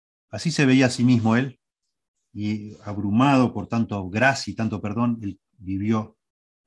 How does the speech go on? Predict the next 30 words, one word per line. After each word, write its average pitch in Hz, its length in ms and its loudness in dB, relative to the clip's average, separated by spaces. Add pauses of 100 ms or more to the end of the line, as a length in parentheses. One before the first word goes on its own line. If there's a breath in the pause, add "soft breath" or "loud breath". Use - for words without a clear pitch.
(240)
enfocado 101 520 -4
en, 95 380 -8 (240)
en 92 160 -16
servir 101 380 -4
a 101 40 0
otros, - 600 -8 (840)
en 92 160 -10
ministrar 98 400 -4
a 107 40 -2
los 95 100 -4
demás. 104 320 -4
Efesios 123 400 -4
tres 113 240 -4
ocho. 113 340 -6 (1000)
"Así 120 320 -6
que 123 360 0 (320)
a 110 120 -2
mí, 143 220 4
que 117 100 0
soy 127 220 2
el 117 120 6
menos, 139 500 2
que 107 100 -6
el 104 60 -2
más 127 160 0
pequeño 123 360 0
de - 60 -4
todos 113 160 -4
los 107 120 -8
santos, 120 460 -4